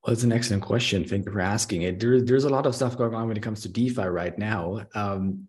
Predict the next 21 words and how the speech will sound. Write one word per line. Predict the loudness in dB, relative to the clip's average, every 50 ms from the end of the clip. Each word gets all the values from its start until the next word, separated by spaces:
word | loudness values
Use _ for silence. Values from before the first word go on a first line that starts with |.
| _ _ -14
the | -10 -8 -6 -4 -4
fact | 0 2 2 2 2 0 0 2
is | 4 4 4 4 2
that | 0 -2 -2 -2 -2
DeFi, | -2 -2 -2 -2 -4 -6
at | -6 -4 -4 -4 -6 -6 -6
least | -4 -2 -2 -2 -4 -4
the | -4 -6
completely | -6 -6 -6 -6 -6 -6 -2 -2 0 0 0 -2 -2
decentralized | -2 -2 -2 -2 -4 -4 -6 -6 -4 -4 -4 -4 -4 -8 -8
projects | -6 -4 -2 -2 -2 -2 -4 -6 -8 -8 -8
out | -8 -6 -2 -2
there, | 0 0
are | 0
not | 0 0 -2 -4 -6
covered | -6 -4 -4 -2 -2 -2 -4 -2
by | -4 -4
mica. | -2 -4 -4 -4 -4 -6 -6 -8 -8 -10 -14 _ -20 -20 -20 -20 -20 _ _ _ _ _
Nevertheless, | 2 2 4 4 6 4 4 4 2 2
you | 2 4
have, | 4 4 4 2 0 -2 -6